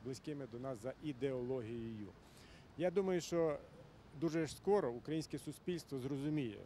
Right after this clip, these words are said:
що не просто треба голосувати за політичну партію, навіть якщо там є дуже гарний лідер, а за ту економічну політику, яку ця партія буде проводити,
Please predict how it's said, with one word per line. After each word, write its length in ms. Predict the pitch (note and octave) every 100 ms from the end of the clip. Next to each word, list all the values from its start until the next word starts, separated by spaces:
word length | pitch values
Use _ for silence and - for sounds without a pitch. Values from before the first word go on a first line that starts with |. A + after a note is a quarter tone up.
| -
що 340 | - B2+ B2 - - - -
не 140 | C#3 C3+
просто 300 | G3 G#3 D#3+
треба 260 | E3 C#3+
голосувати 560 | C#3+ D3 - D#3 D3 C3+
за 260 | A#2 C#3 B2+ -
політичну 520 | D3 C3+ - D3+ - C3+
партію, 500 | F3 F#3+ - A#2+ G#2 - -
навіть 220 | D#3 F3 E3
якщо 240 | - F3
там 200 | D#3+ D#3
є 60 | D3
дуже 220 | D3 C#3+
гарний 300 | C#3+ C#3 D3
лідер, 280 | C#3 G#2 G2+ - - -
а 120 | C#3+
за 100 | C#3
ту 420 | D#3 - G3 D#3 - - - - - -
економічну 560 | D3 E3 F3 F3+ - C#3
політику, 560 | D3 F#3 A#3 D3 - F2+ - - - - - - - -
яку 440 | C3 D3+ - F#3 D3
ця 200 | - C#3
партія 440 | F#3 A3 - C3+
буде 220 | A#2 C#3
проводити, 600 | C#3 C#3 F3 F3 E3+ D#3+